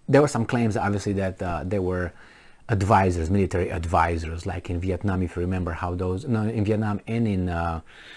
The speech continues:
in, uh, I think it was also in, uh, in Korea, but I know in Vietnam, there were just military advisors, U S military advisors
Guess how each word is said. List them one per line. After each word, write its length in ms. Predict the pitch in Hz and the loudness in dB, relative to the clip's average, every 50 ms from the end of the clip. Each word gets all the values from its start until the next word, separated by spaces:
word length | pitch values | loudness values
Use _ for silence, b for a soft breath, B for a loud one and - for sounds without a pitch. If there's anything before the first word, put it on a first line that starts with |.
| B B B B B B - - - - - | B B B B B B -20 -20 -20 -10 -6
in, 220 | 101 95 90 90 | -4 -2 -2 -2
uh, 400 | 85 82 80 76 73 69 67 - - - - - _ - - _ - - _ _ _ _ - - - - - | -2 -2 -4 -4 -6 -6 -10 -12 -16 -20 -20 -20 _ -20 -20 _ -20 -20 _ _ _ _ -20 -14 -12 -10 -8
I 60 | 98 | -8
think 220 | 92 - 104 98 - | -8 -8 -8 -8 -8
it 80 | - | -6
was 260 | 95 - 87 85 82 87 | -4 -4 -4 -2 -2 -2
also 280 | 90 87 - - - | -4 -6 -6 -6 -6
in, 200 | 80 87 87 87 | -6 -4 -4 -4
uh, 100 | 87 85 90 | -4 -4 -2
in 100 | 117 104 | -2 -2
Korea, 460 | 95 - - 104 101 101 90 78 76 90 | -2 0 0 2 2 2 2 0 0 -2
but 160 | 92 95 87 | -2 -2 0
I 80 | 85 | 0
know 160 | 92 95 95 92 | 0 0 0 0
in 80 | 90 | 0
Vietnam, 420 | 87 87 82 90 98 95 87 87 87 | 0 0 0 2 2 2 0 0 2
there 120 | 90 90 | 2 2
were 120 | 92 92 | 2 2
just 240 | 95 104 110 98 - | 2 2 0 2 2
military 340 | 110 117 113 104 - 101 92 | 4 4 4 2 0 -2 -4
advisors, 580 | 82 80 85 95 85 85 85 82 87 82 82 101 | -4 -4 -4 -4 -4 -4 -4 -4 -6 -4 -2 -2
U 100 | 104 101 | -2 -2
S 140 | 90 - | -2 -2
military 280 | 98 92 87 - 95 87 | -4 -6 -4 -4 -4 -2
advisors 520 | 82 80 80 85 80 82 80 80 82 82 | -2 -2 -4 -4 -4 -4 -4 -4 -6 -6